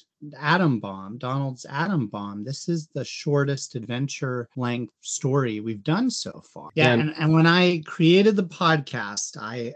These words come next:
Speaker 1: I didn't start out doing the ten pagers. I kind of pivoted to do, give those their own little, um, sub brand. But, but I, I had to think about which stories I wanted to cover, right? And, and, you know, this one was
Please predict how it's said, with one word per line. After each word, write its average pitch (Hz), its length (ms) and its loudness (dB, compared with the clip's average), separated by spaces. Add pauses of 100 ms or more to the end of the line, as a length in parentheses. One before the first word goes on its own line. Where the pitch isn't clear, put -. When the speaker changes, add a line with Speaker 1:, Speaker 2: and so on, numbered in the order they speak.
Speaker 1:
I 127 100 -10
didn't 165 300 4
start 190 360 2
out 175 220 0
doing 151 240 4
the 143 100 2
ten 135 320 -4
pagers. 107 520 -10
I 107 80 -12
kind 143 260 -2
of 135 120 -4
pivoted 135 540 2
to 135 120 -8
do, 120 240 0
give 131 260 -2
those 135 300 -2
their 120 180 -4
own 127 240 -2
little, 120 440 -2
um, 110 340 -2
sub 151 520 2
brand. 107 640 -10
But, 147 260 0
but 147 80 -2
I, 165 180 2
I 170 80 0
had 185 140 4
to 180 60 -2
think 277 280 -2
about 131 260 -2
which 143 220 0
stories 147 420 0
I 131 120 -4
wanted 127 420 -6
to 202 100 -4
cover, 120 560 -12 (260)
right? 131 360 -2
And, 135 300 -2 (100)
and, 135 360 2
you 147 120 2
know, 135 180 0
this 160 400 0
one 262 220 0
was 262 200 -6